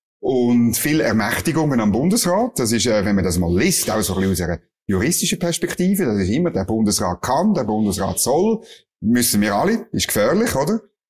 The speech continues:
Ich meine, ist denn nicht Gefahr, dass immer wieder neue Sachen kommen und die Wirtschaft immer wieder neue Regulierung muss, muss, ähm, <clears throat> entweder übernehmen oder bekämpfen? Und Dalin Trede, die Fraktionschefin von der Grünen, ist da gesessen und hat gesagt, "Ja, ja,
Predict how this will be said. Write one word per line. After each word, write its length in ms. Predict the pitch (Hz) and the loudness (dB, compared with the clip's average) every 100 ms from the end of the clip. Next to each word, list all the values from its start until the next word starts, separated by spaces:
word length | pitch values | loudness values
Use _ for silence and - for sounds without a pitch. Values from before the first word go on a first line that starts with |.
| _ | _
Ich 140 | 156 147 | -2 0
meine, 200 | 147 135 | 0 0
ist 200 | - - | 0 0
denn 60 | 165 | 0
nicht 140 | 269 | 0
Gefahr, 260 | - 165 165 | 0 0 0
dass 160 | 156 | 0
immer 420 | - 196 220 196 | 2 2 4 4
wieder 400 | 147 196 156 107 95 | 2 2 0 -2 0
neue 340 | 120 139 175 | 0 2 0
Sachen 360 | 170 156 147 175 | 0 -2 -2 -2
kommen 360 | - 110 98 98 | 0 0 0 -2
und 400 | - 113 107 - | -2 0 0 -2
die 40 | 120 | -2
Wirtschaft 320 | - 123 113 | -2 -2 0
immer 220 | 190 202 | 2 2
wieder 140 | 165 156 | 2 2
neue 380 | 127 151 185 | 2 2 2
Regulierung 580 | 165 160 156 160 160 151 | 0 0 0 0 0 0
muss, 340 | 151 147 - - - - _ | -2 -2 -4 -6 -18 -20 _
muss, 300 | - 135 - 120 | -4 -2 0 0
ähm, 360 | 117 110 104 | 0 2 2
<clears throat> 200 | 104 104 | 2 2
entweder 320 | 117 120 117 113 | 2 0 2 0
übernehmen 520 | 101 107 120 175 190 | 2 0 0 0 0
oder 140 | 139 95 | 0 -2
bekämpfen? 720 | 117 - 127 175 185 190 180 - _ _ | -2 -2 -2 -2 -2 -4 -4 -8 _ _
Und 840 | - 131 123 117 117 113 98 - | -4 0 2 2 4 4 2 0
Dalin 340 | 110 123 110 | 0 2 2
Trede, 380 | - 120 175 196 | 0 0 2 0
die 60 | - | 0
Fraktionschefin 640 | 123 - 151 180 165 165 | -2 -2 0 0 0 0
von 80 | 139 | 0
der 80 | 123 | 0
Grünen, 320 | 147 208 262 | 2 2 2
ist 220 | 170 127 | 2 0
da 100 | 156 | 0
gesessen 400 | 160 - 208 - 147 | 0 0 0 0 0
und 20 | |
hat 60 | 131 | 0
gesagt, 220 | - 98 | -2 0
"Ja, 80 | 180 | 0
ja, 300 | 233 175 98 | 2 2 -2